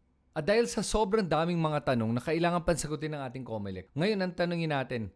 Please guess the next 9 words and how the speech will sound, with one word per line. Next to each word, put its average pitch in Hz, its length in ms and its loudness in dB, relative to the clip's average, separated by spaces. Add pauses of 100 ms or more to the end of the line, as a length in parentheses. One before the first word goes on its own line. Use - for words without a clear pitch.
(180)
kaya 220 320 2
pa 202 160 0
ba 156 240 0
ng 143 160 -6
comelec 113 720 -4 (240)
ipatupad 151 560 -2
ang 131 160 -4
kanilang 131 320 -4
mandato 107 640 -4